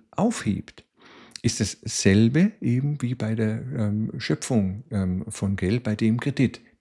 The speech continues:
Rechnerisch hält sich der Kredit immer, ähm, zu plus minus null auf. Nur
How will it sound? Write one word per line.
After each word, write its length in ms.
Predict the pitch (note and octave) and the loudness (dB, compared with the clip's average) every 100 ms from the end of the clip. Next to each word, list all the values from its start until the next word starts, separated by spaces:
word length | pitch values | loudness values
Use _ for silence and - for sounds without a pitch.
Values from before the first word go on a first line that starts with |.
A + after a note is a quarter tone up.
| _ _ - | _ _ -10
Rechnerisch 720 | F#2+ A#2 D#3+ D3 F#3+ - - | -4 0 2 0 0 -4 -6
hält 220 | - B2+ - | -2 -2 -2
sich 200 | C3+ - | -8 -2
der 300 | A#2 A2+ - | -2 -2 -6
Kredit 640 | - A#2 B2 A#2+ - - _ - | -6 -4 -2 -6 -8 -20 _ 4
immer, 320 | G3 F3 D#2 - _ _ _ _ _ _ _ - | 8 8 4 -10 _ _ _ _ _ _ _ -10
ähm, 300 | A#2 F#2+ F#2 - | -6 -4 -6 -8
zu 300 | - F#2 - - G#2 | -6 -6 -6 -12 -2
plus 220 | G#2+ - | -2 0
minus 280 | G2+ F#2+ G2 | 0 0 -2
null 180 | F2 | -2
auf. 480 | F2 F2 F#3 - - _ _ - - - - _ - | -2 0 0 -2 -18 _ _ -20 -20 -20 -20 _ -4
Nur 440 | B2 C#3 E2 - | 4 6 4 0